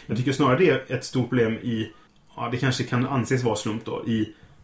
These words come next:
vad andra spelare gör precis före dig. Det var det största, det som drabbade mig mest. Och det kanske är slump, men det, det kan ju lika gärna vara så att någon sitter och tycker,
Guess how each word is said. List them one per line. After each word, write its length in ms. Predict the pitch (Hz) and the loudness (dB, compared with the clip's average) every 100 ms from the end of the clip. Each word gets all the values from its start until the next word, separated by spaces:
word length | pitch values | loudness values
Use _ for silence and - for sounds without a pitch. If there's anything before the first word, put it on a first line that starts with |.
| _ | _
vad 440 | 113 120 113 110 | 0 2 4 2
andra 500 | 123 107 101 110 127 | -2 -2 -2 0 -2
spelare 420 | 127 - 127 110 110 | -2 0 0 2 0
gör 80 | 104 | -2
precis 340 | - 113 95 | -4 -8 -2
före 300 | 151 123 110 | 2 2 2
dig. 260 | 170 - - - - - 131 | 0 -4 -10 -16 -14 0 6
Det 120 | 185 | 6
var 80 | 185 | 6
det 80 | 160 | 4
största, 240 | 165 143 | 2 2
det 120 | 143 | 4
som 160 | 139 131 | 4 6
drabbade 280 | 139 123 123 | 6 6 6
mig 280 | 196 151 | 6 6
mest. 160 | 101 95 | 2 -2
Och 80 | 131 | 2
det 80 | 147 | 2
kanske 320 | 185 180 - 175 180 | 2 0 0 2 2
är 40 | |
slump, 420 | - 135 117 104 | 2 2 2 2
men 180 | 131 135 | 0 0
det, 100 | 139 - | -2 -4
det 120 | 131 | 0
kan 100 | 147 | 2
ju 60 | |
lika 160 | 180 175 | 2 2
gärna 120 | 147 | 2
vara 100 | 131 | 2
så 80 | 139 | 0
att 60 | 135 | 0
någon 140 | 123 | 0
sitter 160 | 127 123 | -2 -4
och 60 | |
tycker, 220 | 120 113 | 0 -2